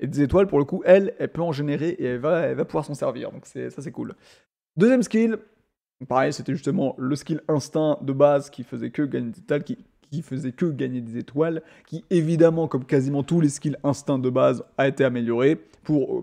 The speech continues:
passer de vingt étoiles et augmenter de trente pour cent ses performances quick pendant trois tours, sachant qu'il a deux cartes quick, je rappelle. Très fort, hein, toujours très très fort, ça, évidemment.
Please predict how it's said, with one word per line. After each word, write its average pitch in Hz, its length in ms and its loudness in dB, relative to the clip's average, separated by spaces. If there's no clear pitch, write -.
passer 135 300 -2
de 120 100 -8
vingt 139 340 0
étoiles 143 520 0
et 160 180 6
augmenter 135 420 -2
de 123 100 -6
trente 185 340 -2
pour 147 160 -8
cent 156 160 -6
ses 135 120 -10
performances 127 320 -12
quick 147 240 -4
pendant 120 160 -10
trois - 160 -16
tours, 143 200 -8
sachant - 180 -16
qu'il - 140 -16
a - 60 -10
deux - 140 -4
cartes - 180 -14
quick, 123 180 -8
je - 80 -16
rappelle. 143 320 -10
Très 131 140 0
fort, 151 260 2
hein, 127 40 0
toujours 127 200 -6
très - 100 -8
très 120 140 -8
fort, 127 180 -8
ça, 120 120 -12
évidemment. 117 320 -6